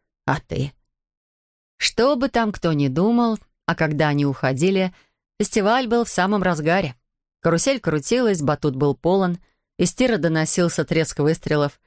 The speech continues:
из пивного шатра пение. Вдали маячила алая фигура Ронни Стока. Он самым серьезным видом присудил тюбику зубной пасты приз за лучший карнавальный костюм и направился судить собак и пони.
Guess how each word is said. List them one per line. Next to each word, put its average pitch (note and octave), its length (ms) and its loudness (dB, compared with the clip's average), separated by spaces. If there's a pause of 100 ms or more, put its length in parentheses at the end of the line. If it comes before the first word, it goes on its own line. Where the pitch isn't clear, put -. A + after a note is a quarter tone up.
(200)
из E3 140 0
пивного D#3+ 360 0
шатра C3+ 360 -2
пение. D3+ 500 -2 (400)
Вдали G#3+ 320 2
маячила F3 640 0
алая D#3+ 260 2
фигура D#3 380 0
Ронни D3+ 240 0
Стока. D3 480 -4 (440)
Он D#3 140 0
самым G#3 440 0
серьезным D3+ 580 0
видом F#3 360 0 (300)
присудил G#3+ 520 0
тюбику F#3+ 420 -2
зубной D3+ 340 0
пасты F3+ 420 -2
приз G#3 520 -2
за C#3+ 300 0
лучший F#3 480 0
карнавальный C3+ 760 -2
костюм C3 560 -4 (460)
и F3+ 60 2
направился B3 720 2
судить G3 400 0
собак D3+ 480 -2
и C3 40 0
пони. C3 440 -2